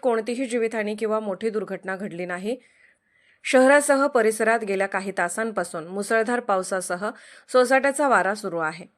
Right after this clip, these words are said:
आज सकाळी अकरा वाजता भिसे खिंडीत नागोठाणेकडील बाजूस तीन ठिकाणी झाडे उन्मळून पडून मातीचा ढिगारा खाली रस्त्यावर आला आहे, त्यामुळे वाहतुकीस अडथळा निर्माण झाला आहे.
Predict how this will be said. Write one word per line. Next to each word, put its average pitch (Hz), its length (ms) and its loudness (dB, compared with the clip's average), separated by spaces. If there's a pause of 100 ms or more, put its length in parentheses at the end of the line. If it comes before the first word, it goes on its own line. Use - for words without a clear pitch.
(480)
आज 202 200 6
सकाळी 226 380 2
अकरा 240 380 0
वाजता 175 320 -2
भिसे 202 320 -4
खिंडीत 196 460 -6
नागोठाणेकडील 214 880 0
बाजूस 180 520 -4 (100)
तीन 196 240 -6 (200)
ठिकाणी 202 440 -4
झाडे 180 280 -4
उन्मळून 196 480 -4
पडून 214 300 -2
मातीचा 220 480 -2
ढिगारा 196 480 -4
खाली 190 240 -8
रस्त्यावर 220 560 -4
आला 165 200 -4
आहे, 165 220 -8 (560)
त्यामुळे 208 300 2
वाहतुकीस 247 580 -2
अडथळा 214 360 0
निर्माण 185 420 -6
झाला 170 220 -6
आहे. 170 400 -8